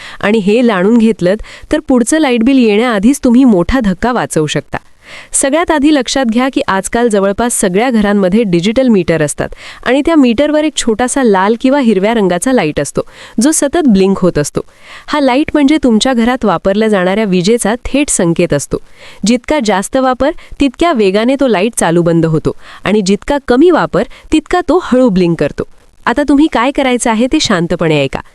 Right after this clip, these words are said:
सगळ्यात आधी एक सामान्य परिस्थिती पहा, म्हणजे घरात रोज जसा वापर असतो तसा वापर ठेवा. फॅन चालू असतील, लाईट चालू असतील, टीव्ही असेल तर तोही चालू ठेवा आणि मग मीटरकडे नीट लक्ष द्या.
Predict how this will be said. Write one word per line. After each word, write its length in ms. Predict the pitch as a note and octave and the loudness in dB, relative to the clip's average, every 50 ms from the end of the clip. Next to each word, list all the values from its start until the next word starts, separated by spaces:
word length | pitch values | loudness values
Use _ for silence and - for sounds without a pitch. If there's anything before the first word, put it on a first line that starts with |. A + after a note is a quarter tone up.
| _ _ - - - - - | _ _ -20 -20 -20 -12 -6
सगळ्यात 360 | - - C4+ C4 D4+ F4 F4 | -4 -2 0 0 0 0 0
आधी 240 | D#4+ C#4 A3+ C4 D#4 D#4+ | 0 0 2 2 2 2
एक 100 | D#4 - | 2 0
सामान्य 460 | - A#3+ F#3 F3+ G3+ G#3+ A#3 B3+ C#4 | -2 -2 0 0 0 2 2 2 2
परिस्थिती 500 | B3 G#3 F3 F3 F3 - - F#3 D3 E3 | 2 0 0 0 -2 -2 -2 -2 0 -2
पहा, 200 | D#3+ D#3 D3 D3 - - - - - - - | -2 -2 -4 -6 -8 -10 -14 -20 -16 -6 -2
म्हणजे 240 | F#3+ G3+ G#3 G3+ B3+ | 0 0 2 2 0
घरात 420 | A3+ F3+ F3 F#3+ G3 G3+ A#3 - G#3+ | 0 0 0 0 0 0 0 0 2
रोज 240 | F3+ F#3 A3+ C4 | 4 4 2 2
जसा 300 | G#3 G#3 A3 G#3 - B3 | 2 0 -2 0 0 0
वापर 300 | A3+ G3 E3+ E3 G3 G3 | 0 0 0 0 0 0
असतो 300 | F3+ F3 - - - A#3 D#4+ - | 0 -2 -2 -2 -2 -2 0 0
तसा 200 | C4 - - A#3+ | -2 -2 0 0
वापर 300 | F#3+ E3 C#3+ - D#3 D#3 | 0 0 0 0 0 -2
ठेवा. 240 | D3+ - E3 C3+ B2 - - - - - - - - | 0 0 -2 -2 -4 -6 -10 -18 -20 -20 -20 -20 -12
फॅन 300 | - - A3+ G#3 A3+ B3 | -6 -4 -2 0 0 0
चालू 300 | A#3 A#3+ A3+ G#3+ A3 G#3+ | 0 0 2 2 2 2
असतील, 380 | G#3 G3+ - - G#3+ G#3+ G#3+ G3+ | 2 0 0 0 0 2 2 2
लाईट 220 | D#3+ D#3 E3+ G3 - | 2 0 0 -2 -2
चालू 240 | - G#3+ F#3+ G3 F#3+ | -2 0 2 2 2
असतील, 320 | F#3 F#3 - - F#3 F#3 F#3+ - - - - - - | 2 2 0 0 -2 -2 -2 -4 -10 -20 -10 -4 -2
टीव्ही 260 | D4 C#4 C4+ D4+ D#4+ D4+ | 0 2 2 4 4 2
असेल 280 | C#4+ - D4+ D4+ D4 C4 | 2 2 0 0 0 0
तर 120 | D#4+ E4 D4+ - | -2 -2 0 0
तोही 220 | C4+ C4+ C4 D#4+ | 0 2 2 0
चालू 280 | D#4 - A3 F3 F3 E3 | 0 0 0 0 0 2
ठेवा 240 | D#3 E3 D#3 C#3 - - - - - - - - | 2 2 0 0 -2 -6 -10 -20 -20 -12 -6 -2
आणि 180 | A#3 C4+ D#4+ | 0 2 4
मग 280 | D4 B3+ B3+ D4 E4+ D#4+ | 4 4 4 4 4 4
मीटरकडे 560 | C#4+ B3+ A#3 G#3 A3+ G#3+ G#3 - F#3+ A3 C#4+ | 2 2 2 2 0 0 0 0 0 2 2
नीट 260 | C4+ A3+ F#3+ E3 E3 | 4 2 2 0 0
लक्ष 240 | D#3+ D3+ - - F3+ | -2 -2 -2 -2 -2
द्या. 160 | D#3 C3+ A#2 | -2 -2 -4